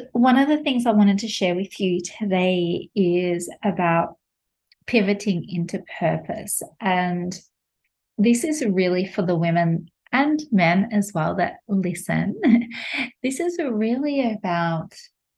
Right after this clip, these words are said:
taking that side step into truly doing the work that you're here to do. So if you feel like you're on a path that is not quite feeling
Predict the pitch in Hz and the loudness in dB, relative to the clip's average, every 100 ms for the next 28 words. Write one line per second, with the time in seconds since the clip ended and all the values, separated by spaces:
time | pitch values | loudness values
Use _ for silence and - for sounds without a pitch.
0 | _ _ - 190 202 202 254 247 247 240 | _ _ -10 -2 -2 -2 -6 -6 -4 -4
1 | - - 196 160 165 - 175 156 - 165 | -6 -6 0 2 2 0 -2 -2 0 2
2 | 160 156 - 180 165 156 202 - _ _ | 2 0 -4 -4 -4 -4 -6 -8 _ _
3 | _ - - 190 180 180 175 175 _ _ | _ -8 0 2 2 2 0 -4 _ _
4 | _ - 196 170 165 165 190 - - 175 | _ -10 -4 -2 0 -2 -6 -10 -4 -2
5 | 170 156 - - 170 - - _ - 175 | 0 -2 -4 -4 -4 -4 -12 _ -4 -4
6 | 160 - 170 143 - 165 165 147 - 202 | -2 -2 -2 -2 -6 -4 -2 -2 -2 -2
7 | - 202 - 220 220 - 247 285 233 175 | -2 -4 -4 -8 -6 0 2 4 4 2
8 | 175 - 180 160 160 160 156 - 165 170 | 0 -4 -4 -2 0 -2 -4 0 2 0
9 | - - - - - - - _ - 196 | -2 -6 -6 -6 -20 -20 -20 _ -8 -6
10 | 190 190 175 - - - 202 175 165 - | 0 0 0 -6 -20 -4 0 2 2 2
11 | - _ _ _ _ _ _ _ _ _ | -4 _ _ _ _ _ _ _ _ _
12 | _ _ _ _ _ _ _ _ _ _ | _ _ _ _ _ _ _ _ _ _
13 | _ - 208 180 175 165 165 202 | _ 0 2 4 2 2 0 -2